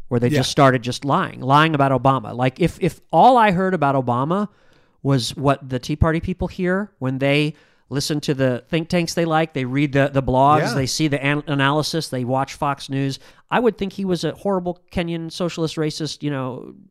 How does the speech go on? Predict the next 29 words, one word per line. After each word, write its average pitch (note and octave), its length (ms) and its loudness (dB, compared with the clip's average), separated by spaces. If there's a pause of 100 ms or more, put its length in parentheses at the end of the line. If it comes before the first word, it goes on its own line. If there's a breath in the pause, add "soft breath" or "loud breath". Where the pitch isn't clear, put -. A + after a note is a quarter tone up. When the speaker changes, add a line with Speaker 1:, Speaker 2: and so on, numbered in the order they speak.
(220)
Speaker 1:
closeted D#3 360 0
homosexual, D3 540 -4
whatever D#3 220 -2
the C#3+ 80 -2
hell D3 160 0
all C#3+ 240 0
Speaker 2:
Sure, A3 100 2
Speaker 1:
these C3+ 120 0
Speaker 2:
who D#3 60 -2
Speaker 1:
things C#3+ 120 0
Speaker 2:
hates F#3 120 2
Speaker 1:
were. G#3+ 100 6
Speaker 2:
America. - 340 -6 (180 soft breath)
Speaker 1:
That A3+ 100 -2
hates B3 160 0
America, D4 320 -2
Speaker 2:
Yeah. D#3+ 80 0
Speaker 1:
right. B3 200 0 (160 loud breath)
That G#3 160 2
was, F3 120 2 (180)
that, A3 220 2
that's G#3 280 0
the G3 120 2
only A3 220 0
conclusion G3 480 -2
you F3 100 -2
could - 160 -10
come C4+ 240 0
to. - 140 -10